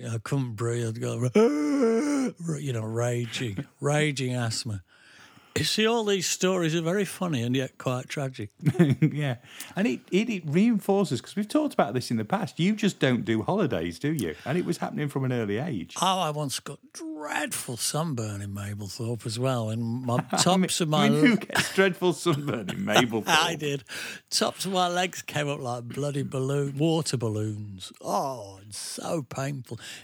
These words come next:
Speaker 1: No, you're right. Y-, th-, the Lord has been trying to tell me something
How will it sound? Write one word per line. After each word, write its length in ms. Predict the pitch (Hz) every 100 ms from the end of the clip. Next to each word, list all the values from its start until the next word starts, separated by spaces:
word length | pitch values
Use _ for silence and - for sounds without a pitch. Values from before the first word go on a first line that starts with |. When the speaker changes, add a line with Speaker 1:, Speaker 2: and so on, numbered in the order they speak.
| -
Speaker 1:
No, 180 | 180 175
you're 180 | 139
right. 360 | 139 170 139 107 - _ _ _
Y-, 140 | 160 147
th-, 240 | 143 127 -
the 120 | 143 151
Lord 440 | 160 185 185 185
has 200 | - 160
been 240 | - 165 147
trying 420 | - 147 156 185
to 100 | -
tell 300 | - - 175
me 200 | 175 127
something 600 | 110 - 104 - 101 98